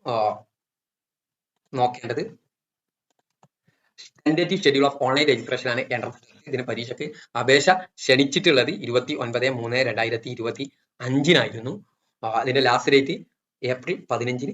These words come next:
ഇതിന്റെ അവസാന ഡേറ്റ് ആണ്. Date of entrance test പരീക്ഷ നടക്കുന്നത് ഏപ്രിൽ, മെയ് ആറ്, ഏഴ്, എട്ട് തീയതികളിലാണ്. ഇനി online registration fee for entrance examination രണ്ടായിരത്തി ഇരുപത്തിയഞ്ച്. ജനറൽ വിഭാഗം അറുന്നൂറ്റി പത്ത് per program, എസ് സി എസ് ടി വിഭാഗം അറുന്നൂ-, ഏ, ഇരുന്നൂറ്റി എഴുപത് per program.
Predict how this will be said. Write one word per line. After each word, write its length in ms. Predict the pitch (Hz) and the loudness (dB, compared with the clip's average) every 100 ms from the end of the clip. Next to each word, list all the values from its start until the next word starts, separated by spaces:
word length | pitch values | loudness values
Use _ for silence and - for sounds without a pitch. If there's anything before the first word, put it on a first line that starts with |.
| - | -10
ഇതിന്റെ 240 | - 117 143 - | -10 -8 -8 -8
അവസാന 340 | 117 - 127 | -12 -6 -4
ഡേറ്റ് 280 | 135 110 127 | -4 -6 -8
ആണ്. 120 | 120 - _ | -10 -12 _
Date 260 | 123 127 131 | -2 0 0
of 60 | 151 - 127 | -4 -4 -4
entrance 300 | 127 151 147 | -2 -4 -2
test 220 | 139 135 | -4 -4
പരീക്ഷ 280 | - 123 127 | -4 -4 -2
നടക്കുന്നത് 400 | 151 117 123 127 180 - _ - | -4 -4 -6 -6 -6 -10 _ -4
ഏപ്രിൽ, 360 | 123 139 151 - _ | -2 -2 -6 -8 _
മെയ് 260 | 127 131 156 | 0 2 2
ആറ്, 300 | 120 117 123 170 | 2 2 2 0
ഏഴ്, 260 | 123 117 147 - | -4 -2 -4 -6
എട്ട് 280 | 113 - - - | -12 -4 -4 -4
തീയതികളിലാണ്. 680 | - 113 110 107 104 107 113 104 _ _ _ _ | -6 -6 -6 -8 -8 -8 -12 -16 _ _ _ _
ഇനി 160 | 151 180 | -4 -4
online 320 | 156 139 160 156 | -2 2 2 2
registration 360 | 135 139 147 | 0 0 -2
fee 180 | 147 139 | -4 -6
for 160 | 135 139 131 | -2 -4 -4
entrance 280 | 120 101 - | -6 -8 -10
examination 340 | - 120 113 135 | -14 -10 -8 -8
രണ്ടായിരത്തി 380 | 113 117 120 | -4 -4 -4
ഇരുപത്തിയഞ്ച്. 540 | 127 117 120 127 120 113 - _ _ _ _ | -4 -4 -6 -6 -12 -12 -14 _ _ _ _
ജനറൽ 380 | 127 135 143 165 | 2 4 6 4
വിഭാഗം 360 | 139 123 123 147 - | 4 4 2 0 -6
അറുന്നൂറ്റി 340 | 123 139 139 - | -4 -4 -6 -4
പത്ത് 220 | 135 - - - | -4 -2 -8 -8
per 140 | - 147 - | -2 -2 0
program, 300 | 110 107 190 - _ _ | -6 -6 -12 -14 _ _
എസ് 140 | 127 - | -6 0
സി 60 | |
എസ് 160 | 165 170 | -2 0
ടി 40 | |
വിഭാഗം 480 | 170 127 117 139 208 123 | -2 2 2 0 -8 -10
അറുന്നൂ-, 240 | 120 139 | -8 -4
ഏ, 60 | 127 | -2
ഇരുന്നൂറ്റി 400 | 131 131 143 151 | -2 -2 -4 0
എഴുപത് 220 | 123 120 | 0 0
per 180 | 139 135 | -2 -4
program. 340 | - 113 113 | -4 -8 -8